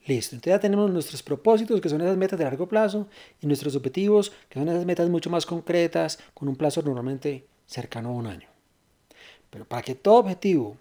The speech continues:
se pueda volver realidad, requiere que le establezcamos un plan de acción. Si no, va a ser simplemente como un sueño. Ganas de que algo pase,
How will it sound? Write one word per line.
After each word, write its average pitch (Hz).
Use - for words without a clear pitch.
se -
pueda 175
volver 156
realidad, 185
requiere 139
que -
le 143
establezcamos 127
un 135
plan 131
de 127
acción. 101
Si -
no, 165
va 190
a -
ser 202
simplemente 208
como 170
un 165
sueño. 151
Ganas 196
de 190
que 175
algo 180
pase, 220